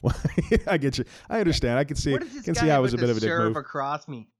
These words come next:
Speaker 2: Is he gonna, like, is my face just really French? Yeah, what are those <laughs> French faces?
Speaker 1: <laughs>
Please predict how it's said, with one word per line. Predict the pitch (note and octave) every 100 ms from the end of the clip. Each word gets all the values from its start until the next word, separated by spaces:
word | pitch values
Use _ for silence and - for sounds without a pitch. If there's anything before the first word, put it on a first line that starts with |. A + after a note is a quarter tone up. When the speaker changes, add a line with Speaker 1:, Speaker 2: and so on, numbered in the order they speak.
| _
Speaker 2:
Is | F3+ E3
he | F3+
gonna, | F3+ D#3+
like, | E3+ E3
is | D#3
my | D#3+ D3
face | - D3+ E3+ -
just | C#3+ C3
really | A#2+ C3 C3+ C3
French? | - B2 B2+ C3+ - - _ _ _ -
Yeah, | G#4 F#4
what | E4+
are |
those | - -
<laughs> | -
French | C4 - - - -
faces? | - - _ - - _ _ - - - D3 _ _
Speaker 1:
<laughs> | -